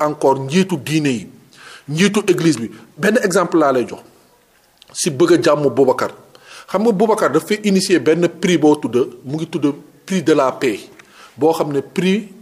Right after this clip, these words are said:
euh, sëñ Mamor Mbacké, radiyallahu taala anhu, ambassadeur de la diaspora. Noonu la ko tuddee. Prix bi xam nga kan lañ ko war a jox? Pape François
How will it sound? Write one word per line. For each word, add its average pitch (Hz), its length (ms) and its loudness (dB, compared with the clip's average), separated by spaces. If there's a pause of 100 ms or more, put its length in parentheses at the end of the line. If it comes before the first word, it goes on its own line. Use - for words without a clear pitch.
euh, 135 400 2
sëñ 160 320 0
Mamor 147 420 0
Mbacké, 131 520 -4 (320)
radiyallahu 139 720 0
taala 131 440 2
anhu, 127 440 -4
ambassadeur 135 640 0
de 117 140 -2
la 123 400 -2
diaspora. 120 680 -4 (260)
Noonu 190 240 2
la 202 80 2
ko 185 120 0
tuddee. 123 400 -4 (280)
Prix 220 160 2
bi 180 80 2
xam 196 180 -2
nga 202 60 -2
kan 208 180 -2
lañ 190 120 2
ko 190 100 2
war 165 120 4
a 160 60 0
jox? 113 140 -4 (1080)
Pape 147 240 -2
François 135 480 -4